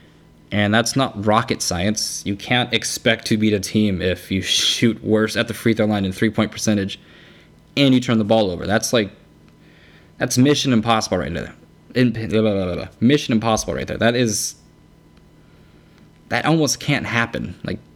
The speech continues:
I would be very shocked if we are able to actually win a playoff series like that, although we've won games where that has actually happened,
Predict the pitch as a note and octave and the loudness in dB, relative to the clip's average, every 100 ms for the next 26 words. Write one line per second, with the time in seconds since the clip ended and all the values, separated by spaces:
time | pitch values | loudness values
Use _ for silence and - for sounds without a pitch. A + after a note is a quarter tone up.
0 | - A2+ C3 B2 A#2 G#2+ A#2 C3 B2 - | -2 0 2 4 2 2 2 2 2 0
1 | - A#2+ A2 - G#2 - A2 G#2+ G#2+ A2 | 2 2 2 -2 -4 2 2 2 2 0
2 | G#2+ - G#2 F#2+ F#2+ - - - - - | 0 -2 -2 0 -2 -10 -20 -20 -20 -20
3 | _ _ _ - F#2+ - - G2 F#2+ F2+ | _ _ _ -6 -4 -4 -2 0 0 -2
4 | - - C#3 G#2 C#3+ D#3+ C#3 B2+ A2+ G#2+ | -8 -12 -4 2 4 4 2 0 -2 0
5 | - D3 A2 - G2+ G2+ G2+ G#2 G#2+ - | 2 2 2 0 0 2 0 0 -2 -2
6 | B2 C3+ C#3+ B2+ C3 A2+ G#2 A#2+ D3+ D#3 | -2 4 4 4 2 0 2 4 4 4
7 | B2 C3 C3+ C#3 B2+ G#2 G#2+ G2+ F#2+ A#2+ | 2 2 2 0 -2 0 2 2 2 2
8 | A2+ A#2 A#2 G#2+ F#2+ - B2 C3 F3+ E3+ | 2 0 0 -2 -2 -2 -2 0 -2 -2